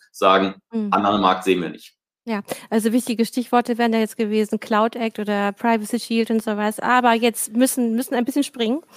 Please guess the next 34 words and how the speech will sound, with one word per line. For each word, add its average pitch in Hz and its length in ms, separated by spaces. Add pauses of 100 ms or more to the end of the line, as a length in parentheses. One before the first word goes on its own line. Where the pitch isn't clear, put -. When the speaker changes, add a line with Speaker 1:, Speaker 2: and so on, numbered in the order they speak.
(400)
Speaker 2:
äh, 233 180
weil 240 140
wir 262 80
gerade 247 260
auch 233 40
bei 240 140
der 233 80
Infrastruktur 214 800
sind. 196 280
Speaker 1:
Sie 120 80
fragen 165 260
halt 139 120
Speaker 2:
Ähm, - 20
Speaker 1:
immer 131 120
so 123 120
tiefgehend, 107 580
dann 110 120
müssen 147 180
Sie 139 60
damit 139 240
Speaker 2:
Ja, 453 60
Speaker 1:
rechnen, 339 280
dass 359 80
Speaker 2:
die, 339 120
Speaker 1:
ich 294 100
Speaker 2:
die 330 80
Speaker 1:
Ihnen 302 180
Speaker 2:
Antworten 311 260
auch. 247 40 (120)
Speaker 1:
antworten 262 60 (240)
Speaker 2:
Ich 302 80
finde 320 200
Speaker 1:
kann. - 120
Speaker 2:
es - 60